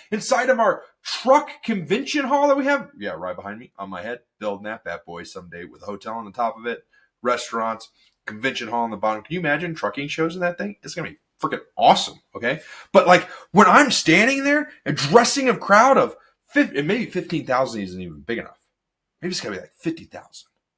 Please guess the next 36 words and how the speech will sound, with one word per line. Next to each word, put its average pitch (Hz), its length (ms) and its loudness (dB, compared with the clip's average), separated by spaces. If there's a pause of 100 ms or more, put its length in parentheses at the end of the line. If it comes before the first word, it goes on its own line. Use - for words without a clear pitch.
(180)
right? 151 220 -8
But 110 60 -14
whenever 156 240 -10
I'm 226 140 -6
standing 220 340 -6
there 175 240 -4 (240)
doing 247 200 -4
my 180 140 0
keynote 247 600 -4
speech - 420 -4
in 165 80 -6
front 151 180 -6
of 196 80 0
all 269 120 4
these 262 220 -2
people, 220 500 -4 (160)
showing 262 360 8
up 214 100 4
before 185 220 0
I 170 60 4
go 226 140 4
to 196 80 -8
my 175 100 0
penthouse 254 480 -2
suite 254 140 -4
in 208 60 -6
the 190 60 -4
very 226 200 -2
top 233 240 2
to 147 40 -14
jump 247 220 4
in 247 80 -6
my 220 140 0
helicopter 196 520 0
to 151 80 -4
leave, 196 540 -2